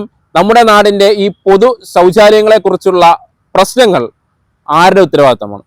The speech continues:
സർക്കാരിൻ്റെയാണോ അതോ പമ്പുടമകളുടേതാണോ? എന്താണ് നിങ്ങൾക്ക് ഇതിലുള്ള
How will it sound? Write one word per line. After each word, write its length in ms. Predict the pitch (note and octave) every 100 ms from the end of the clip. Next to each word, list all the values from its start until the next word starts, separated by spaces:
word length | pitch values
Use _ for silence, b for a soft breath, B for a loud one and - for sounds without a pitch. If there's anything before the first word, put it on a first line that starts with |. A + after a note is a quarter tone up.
| -
സർക്കാരിൻ്റെയാണോ 800 | D#3 D#3+ G3+ G#3+ G#3+ F#3+ F3 E3 E3 -
അതോ 180 | D3+ F3 E3+ - D#3
പമ്പുടമകളുടേതാണോ? 800 | D#3+ F3 F#3 D#3 B2+ G2+ F2 F2+ _ _ _ _
എന്താണ് 420 | F3 A3 A#3+ A3 G#3+ - D#3+
നിങ്ങൾക്ക് 420 | F3+ G#3+ G#3+ G3+ G3 - -
ഇതിലുള്ള 260 | D#3+ E3